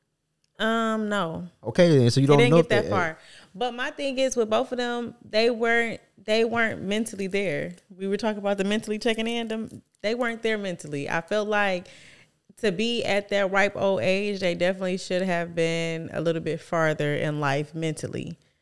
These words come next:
Speaker 1: Like, one of 'em still had, like, childhood trauma, like, really, really bad. Like, he had really bad, um, not separation anxiety or separation issues, but more,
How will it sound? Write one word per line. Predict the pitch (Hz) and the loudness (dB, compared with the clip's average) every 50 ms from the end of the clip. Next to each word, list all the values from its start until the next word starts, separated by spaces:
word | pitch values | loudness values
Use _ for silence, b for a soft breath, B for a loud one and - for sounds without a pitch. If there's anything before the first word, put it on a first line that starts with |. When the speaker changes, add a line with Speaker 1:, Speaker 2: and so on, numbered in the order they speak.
| _ _ _ _ _ _ _ _ _ _ _ _ _ _ _ _ - | _ _ _ _ _ _ _ _ _ _ _ _ _ _ _ _ -2
Speaker 1:
Like, | 185 175 170 - | 0 0 0 0
one | 190 220 240 | 0 0 2
of | 247 247 | 2 2
'em | 233 226 226 | 2 0 -2
still | 220 - - 226 220 | -2 0 2 2 2
had, | 214 214 208 196 190 | 4 2 2 2 2
like, | 185 175 160 - | 0 0 -2 -2
childhood | - 202 185 185 185 190 185 180 175 175 | -2 2 2 4 4 2 2 0 -2 -2
trauma, | - 190 175 175 175 170 175 180 190 190 | -2 -2 -2 0 -2 -2 -4 -4 -4 -2
like, | 185 170 165 151 151 | 0 2 2 2 0
really, | 160 165 170 | -2 -4 -4
really | 170 170 165 170 | -4 -6 -6 -4
bad. | 165 165 165 165 170 170 175 175 | -2 0 0 0 0 -2 -2 -2
Like, | 165 156 156 156 | -2 -2 -2 -2
he | - 180 180 | -4 -4 -2
had | 170 165 165 165 | 0 0 0 -2
really | 175 175 175 175 | -2 -2 -4 -2
bad, | 165 170 165 160 165 165 170 | 0 0 2 2 2 0 0
um, | 165 165 165 165 160 165 165 170 170 175 170 - _ _ _ _ _ _ _ _ _ _ _ _ _ _ _ _ _ - - - | -2 -2 -2 -2 -4 -4 -4 -6 -8 -10 -12 -14 _ _ _ _ _ _ _ _ _ _ _ _ _ _ _ _ _ -20 -12 -8
not | 185 185 190 - 185 - | -6 -4 -4 -6 -6 -6
separation | - 190 - - 165 160 151 160 170 - - 185 180 180 180 175 175 - | -4 -4 -2 -2 0 0 0 0 -2 -4 -6 -6 -4 -4 -4 -6 -6 -6
anxiety | - 175 175 - 190 185 190 190 190 190 190 185 | -6 -8 -6 -8 -6 -6 -4 -4 -4 -4 -4 -4
or | 175 170 | -4 -4
separation | 170 - 180 175 175 170 185 185 - 196 - | -4 -6 -8 -6 -6 -6 -6 -6 -8 -10 -8
issues, | - 196 196 - - 214 214 214 208 208 196 185 | -8 -8 -8 -8 -6 -6 -4 -4 -4 -4 -6 -8
but | 180 175 175 170 175 | -4 -2 -2 -2 -2
more, | 175 175 180 180 175 175 175 170 170 170 175 175 | -2 -2 -2 0 0 2 2 2 0 0 -2 -4